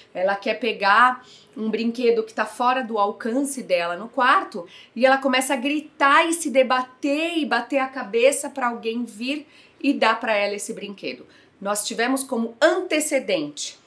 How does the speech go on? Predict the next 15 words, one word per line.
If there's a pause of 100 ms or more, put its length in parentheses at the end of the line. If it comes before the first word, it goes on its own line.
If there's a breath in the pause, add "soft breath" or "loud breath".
(320 soft breath)
ela
não
conseguir
pegar
o
brinquedo,
ela
viu
o
brinquedo
e
não
conseguiu
pegar
sozinha.